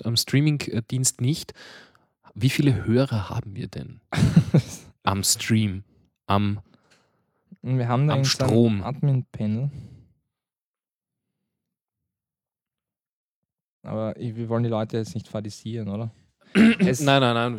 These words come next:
Speaker 2: es werden noch
Speaker 1: Wenn du, wenn
Speaker 2: einige
Speaker 1: du so
Speaker 2: sein.
Speaker 1: nebenbei irgendwann dazu kommst. Aber ja, F-, F-, Fragen vom
Speaker 2: Neunundzwanzig und dreiunddreißig hatten wir schon.
Speaker 1: Na cool, cool,
Speaker 2: Sind das
Speaker 1: cool.
Speaker 2: viele? Ich weiß nicht.
Speaker 1: Ja, du, äh,
Speaker 2: Wir
Speaker 1: ich
Speaker 2: wollten
Speaker 1: hab
Speaker 2: noch fünfzig haben. Was ist los, Leute?
Speaker 1: Ja, f-, äh,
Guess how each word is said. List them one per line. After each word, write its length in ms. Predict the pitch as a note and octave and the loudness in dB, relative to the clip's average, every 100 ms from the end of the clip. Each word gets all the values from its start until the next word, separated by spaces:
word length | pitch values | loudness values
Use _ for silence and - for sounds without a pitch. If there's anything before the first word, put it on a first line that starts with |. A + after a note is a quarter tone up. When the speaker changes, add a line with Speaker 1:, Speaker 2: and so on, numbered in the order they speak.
| D3+ | -2
Speaker 2:
es 220 | C3+ B2 | -2 0
werden 200 | A#2+ A#2+ | 0 4
noch 60 | A#2+ | 6
Speaker 1:
Wenn 120 | D3+ | 8
du, 80 | D3+ | 8
wenn 60 | B2+ | 8
Speaker 2:
einige 80 | |
Speaker 1:
du 80 | C3 | 6
so 80 | B2 | 6
Speaker 2:
sein. 80 | B2 | 4
Speaker 1:
nebenbei 320 | B2 C3 G#2 | 4 6 6
irgendwann 240 | A2 A#2 A2 | 4 0 -2
dazu 240 | G2+ - | -2 -2
kommst. 380 | - G#2+ C3 - - - - - | -4 -2 -4 -8 -14 -14 -2 6
Aber 260 | B2+ C3 - | 8 8 6
ja, 200 | C#3+ D3 | 4 4
F-, 220 | F#2+ - - | 0 -8 -10
F-, 120 | - | -10
Fragen 460 | - G#2+ G#2 E3+ F#3 | -2 4 6 6 2
vom 240 | D#3+ D#3 | 4 6
Speaker 2:
Neunundzwanzig 1000 | C3+ D#3+ E3+ E3 - A#2 B2+ - - C#3+ | 8 8 8 6 2 0 -2 -4 -6 -2
und 160 | B2 A#2+ | -2 -2
dreiunddreißig 720 | A2 A2 A2 A2+ A#2 - - | 0 0 0 -4 -6 -10 -16
hatten 280 | - - G2 | -16 -12 -10
wir 80 | F#2+ | -10
schon. 200 | - - | -10 -2
Speaker 1:
Na 60 | E3 - | -2 2
cool, 400 | C4+ D#4 F#3 G2 F#2 - _ - | 2 4 2 0 -6 -20 _ -4
cool, 320 | B3+ G#3 A2+ | 0 4 4
Speaker 2:
Sind 180 | G#2+ E3 | 2 0
das 80 | F3 | 0
Speaker 1:
cool. 100 | C#3 | 0
Speaker 2:
viele? 260 | D#3+ G3 D3+ | 0 2 2
Ich 80 | |
weiß 260 | B2+ E3+ - | 4 2 0
nicht. 240 | A2+ C#3+ | -6 2
Speaker 1:
Ja, 120 | F#3 F#3+ | 4 6
du, 280 | G#3 G#3 | 4 2
äh, 40 | - | 6
Speaker 2:
Wir 260 | E3+ F3 - | 8 8 6
Speaker 1:
ich 100 | C#3+ | 6
Speaker 2:
wollten 140 | E3 | 8
Speaker 1:
hab 60 | E3+ | 10
Speaker 2:
noch 140 | G3 | 8
fünfzig 560 | - G#3+ A#3+ - F#3+ - | 8 6 4 2 2 4
haben. 240 | C3+ B2 | 4 6
Was 80 | C#3+ | 6
ist 120 | E3 E3+ | 4 6
los, 240 | F#3 F3 | 6 8
Leute? 460 | C3+ A2 - G2+ A#2 | 6 6 4 0 4
Speaker 1:
Ja, 340 | E3 E3+ G3 | 6 8 8
f-, 240 | F#3 - F#3 | 6 2 4
äh, 240 | F3 F3 | 8 6